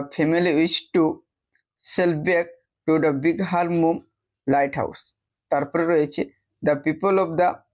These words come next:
mainland pitied them when the time came for the them to,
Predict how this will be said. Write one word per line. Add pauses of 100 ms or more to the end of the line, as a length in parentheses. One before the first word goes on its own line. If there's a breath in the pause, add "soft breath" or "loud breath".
(160)
mainland (380)
pitied (140)
them (540)
when (720)
the (180)
time (540)
came (140)
for (120)
the (100)
them (520)
to,